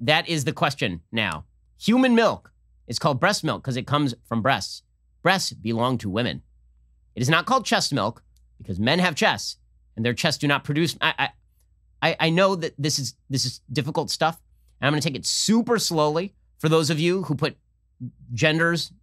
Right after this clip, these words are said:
in your, in your profiles, in your Twitter profile. Chest milk, chest milk, or milk from the feeding mother or parent. So, like, from the ear or something.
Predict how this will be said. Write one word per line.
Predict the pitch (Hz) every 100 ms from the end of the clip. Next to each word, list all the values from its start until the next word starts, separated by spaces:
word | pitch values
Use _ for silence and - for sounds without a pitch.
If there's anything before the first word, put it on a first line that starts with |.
| _
in | 143
your, | 139 123 -
in | 131
your | 127
profiles, | 107 139 147 165 180 160
in | 113
your | 113
Twitter | 139 131
profile. | 156 160 190 - _ _ _ _ _ _ _ _
Chest | - 214 208 -
milk, | 151 92 - _ _ _ _ _ _
chest | - 160 - -
milk, | 104 92 - _ _ _ _ _ _ _ _ _
or | 151 160
milk | 151 175 302 - -
from | - 220
the | 208 196
feeding | 226 254 262 226
mother | 190 233 233
or | 202 180
parent. | 262 262 123 - _ _ _ _ _ _ _ _ _ _ _ _ _ _ _
So, | - 117
like, | 127 127
from | 156
the | 151 220
ear | 240 135
or | 104
something. | - 117 104 82